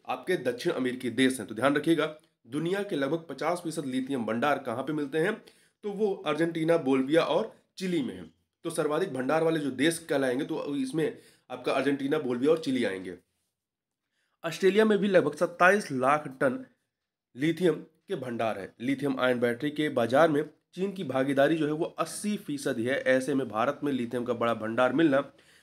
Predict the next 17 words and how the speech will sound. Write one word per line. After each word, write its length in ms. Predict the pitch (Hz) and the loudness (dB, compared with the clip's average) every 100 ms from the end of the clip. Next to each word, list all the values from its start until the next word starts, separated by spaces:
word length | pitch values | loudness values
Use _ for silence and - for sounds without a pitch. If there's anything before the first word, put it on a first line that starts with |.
| _ | _
कुदरत 260 | 185 196 196 | -6 -4 -4
का 80 | 196 | -4
खजाना 440 | 135 120 139 165 - - | 2 2 2 0 -6 -2
हाथ 180 | 151 147 | -2 -2
लगने 260 | 120 123 | -4 -4
जैसा 280 | 110 98 92 | -6 -6 -6
है। 160 | 87 - _ _ _ _ _ _ _ | -8 -12 _ _ _ _ _ _ _
जीएसआई 600 | 120 170 214 196 - 143 127 - _ _ | -8 0 2 2 2 2 2 -4 _ _
की 100 | 180 | -4
रिपोर्ट 440 | 151 - 170 180 | -4 0 0 2
के 80 | 185 | 0
अनुसार 500 | - 113 110 104 - - | 0 -2 -2 -4 -6 -4
यह 160 | 160 160 | 0 0
भंडार 500 | 120 120 151 156 - | -2 2 6 6 2
इतना 260 | 139 143 143 | -2 2 2
बड़ा 260 | 117 113 | 2 2
है। 180 | 107 113 | 0 -6